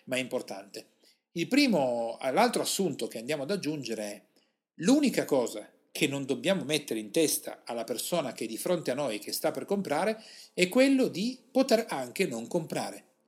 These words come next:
Mi spiego meglio. Nelle varie possibilità che l'acquirente ha di fronte, non deve esserci la possibilità di non acquistare.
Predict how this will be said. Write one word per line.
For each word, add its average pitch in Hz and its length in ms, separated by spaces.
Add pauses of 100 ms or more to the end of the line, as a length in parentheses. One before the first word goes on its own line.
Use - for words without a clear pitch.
(100)
Mi 151 120
spiego 123 320
meglio. 101 320 (460)
Nelle 208 240
varie 277 320
possibilità 127 720
che 135 300
l'acquirente 143 640
ha 131 100
di 117 100
fronte, 110 520 (340)
non 170 320
deve 285 560
esserci 226 800
la 143 120
possibilità 143 920 (120)
di 139 200
non 190 520 (360)
acquistare. - 640